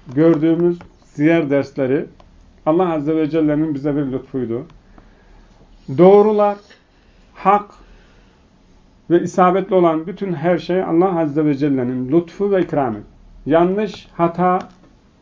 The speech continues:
eksiklik ve kusur o benim nefsimdendir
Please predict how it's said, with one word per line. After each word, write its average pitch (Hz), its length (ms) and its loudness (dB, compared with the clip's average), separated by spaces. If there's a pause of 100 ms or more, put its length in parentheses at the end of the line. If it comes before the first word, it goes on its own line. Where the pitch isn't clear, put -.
(400)
eksiklik 185 760 -2
ve 151 120 0
kusur 156 380 -2 (560)
o 185 140 4
benim 165 280 2
nefsimdendir 160 720 -2